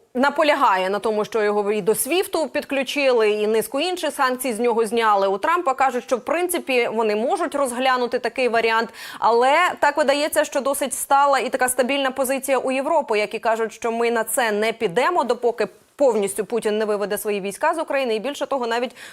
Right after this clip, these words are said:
додатковий санкційний якийсь пакет готують. М, наскільки тут можуть ще більше тріснути відносини американсько-європейські, і на тлі цього також, і, ну, нам тут треба бути впевненими, звісно,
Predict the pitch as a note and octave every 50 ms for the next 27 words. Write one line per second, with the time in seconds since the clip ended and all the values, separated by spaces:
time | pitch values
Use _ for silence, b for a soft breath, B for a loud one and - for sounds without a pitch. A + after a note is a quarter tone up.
0 | B - A3+ A#3 C4 B3+ - - D#4+ D#4 B3+ C4+ B3 - G#3+ G3+ - - A#3 G#3
1 | G#3 G3+ G3+ G3+ F#3+ A3 G3+ - - G#3+ - - F3 E3 F3 F3+ F#3 F#3 - F3+
2 | - D3 F3 - B B B B B B B B _ - G3+ A3 G3+ - - -
3 | B3 B3+ B3+ - D4+ C#4+ C#4+ D#4+ D4 - C#4+ B3+ C#4 C#4+ C4+ B3+ - - C#4 A#3
4 | D4 C4+ - D4 B3+ - C#4 C#4 C#4 - C4+ C4 C4 - C4 B3+ B3+ B3 B3+ B
5 | B B B G#3 G#3+ G#3+ A#3+ C4+ C#4 C4+ - C4+ B3 A#3+ A#3 A#3 A#3+ A#3+ A#3+ B3
6 | B3 - C4 C4 C4+ - - A3+ A#3+ A#3+ G#3+ A#3+ A#3 - G4 G4 G4+ G4 - -
7 | A#3+ G#3+ G3+ G3 G3+ G3 - A#3+ A#3+ A#3+ A#3 A3+ - C4+ B3 A3+ A#3+ A3 A#3 A#3
8 | A3+ - G#3+ C#4+ F#4+ G4 - - - - A3 A3 A3 A3 A3 A#3 B3+ C#4 C#4 A#3+
9 | A#3 A#3+ C4 B3+ C#4 - C4 B3 B3 B3 A3+ A#3+ - A#3+ - - B3 A#3+ B3 A#3+
10 | A#3+ A#3 A#3 A3+ A3 G3+ G#3 A3 A#3 - B3+